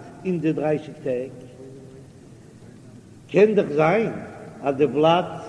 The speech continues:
איז א בלאט של קיומה. זאגן מיר, אין פוידן אויסער. מען דארף אים נישט אויסלייזן. אויב מ'עס מיר יעצט מאל, איז מיר אפשיטע, מען דארף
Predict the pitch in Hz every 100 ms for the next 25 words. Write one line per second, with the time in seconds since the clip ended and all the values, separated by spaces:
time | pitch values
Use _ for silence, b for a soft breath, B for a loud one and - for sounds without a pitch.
0 | - - - - 165 139 123 120 113 113
1 | - 131 127 151 160 165 - 185 170 196
2 | 214 180 123 98 - - - - - -
3 | B B B B 117 120 214 202 180 185
4 | 180 180 180 - - - - 160 175 156
5 | 190 202 202 202 196 - 180 175 160 147
6 | 127 107 - - - - - 131 139 170
7 | 180 185 170 160 160 - 139 117 107 98
8 | 85 - - - - - - 220 262 180
9 | 160 165 156 - 165 165 160 165 - 160
10 | 160 160 156 160 - - - - - 151
11 | 143 165 160 160 233 269 254 190 156 139